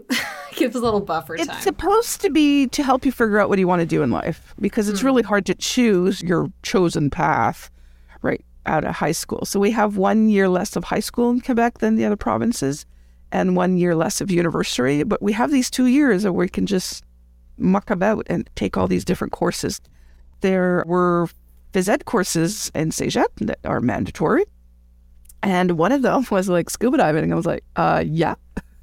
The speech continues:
Speaker 2: If I don't have to run <laughs> after a ball, count me in." And that's how I started doing it. So it was, like, every week for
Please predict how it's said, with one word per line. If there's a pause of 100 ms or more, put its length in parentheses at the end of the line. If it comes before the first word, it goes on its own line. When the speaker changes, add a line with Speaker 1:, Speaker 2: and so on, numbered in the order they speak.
Speaker 2:
If
I
don't
have
to
run
<laughs>
after
a
ball, (640)
count
me
in." (520)
And
that's
how
I
started
doing
it.
So
it
was,
like,
every
week
for